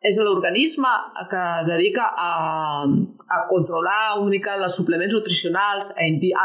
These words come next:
donar una recomanació. El suplement nutricional mai no té com el fàrmac, té, «Escolta, pren un gram i tindràs aquest efecte». El suplement, el suplement nutricional sempre són recomanacions sobre l'evidència, perquè no és lo mateix un fàrmac que un suple-, ha tingut uns altres tipus d'estudis.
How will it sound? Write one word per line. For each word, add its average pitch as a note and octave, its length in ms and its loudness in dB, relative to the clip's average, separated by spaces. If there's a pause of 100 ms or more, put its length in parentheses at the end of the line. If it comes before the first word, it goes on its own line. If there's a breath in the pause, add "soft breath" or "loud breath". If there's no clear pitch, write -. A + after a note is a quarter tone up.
donar G#3+ 320 0
una A#3+ 180 2
recomanació. G3 640 0
El G3+ 60 -2
suplement G#3+ 280 2
nutricional B3+ 560 0
mai B3 320 2
no B3+ 140 0
té G#3+ 100 2
com G#3 160 0
el F3+ 160 -2
fàrmac, F3+ 480 -4
té, F#3 140 2 (500 loud breath)
«Escolta, G#3+ 480 0
pren A#3 160 2
un A#3+ 160 2
gram C4+ 460 2
i A3 160 -2
tindràs A3+ 260 2
aquest A3 160 -2
efecte». F3 480 0
El - 160 -6
suplement, A#3 480 2
el F3 220 -2
suplement F#3+ 340 -2
nutricional A#3 560 0
sempre C4 220 -2
són C4 160 -4
recomanacions D3+ 920 2 (300 loud breath)
sobre B3+ 340 2
l'evidència, E3+ 640 0 (180)
perquè F3 320 0
no G3 200 2
és G#3+ 120 0
lo A3 80 0
mateix G#3+ 300 -2
un A#3 100 -2
fàrmac A#3+ 600 0
que G3 100 0
un F3+ 140 2
suple-, E3+ 200 -4
ha F3+ 120 -6
tingut G3 260 2
uns F#3 160 -2
altres G#3+ 260 -4
tipus G3+ 300 2
d'estudis. - 560 -2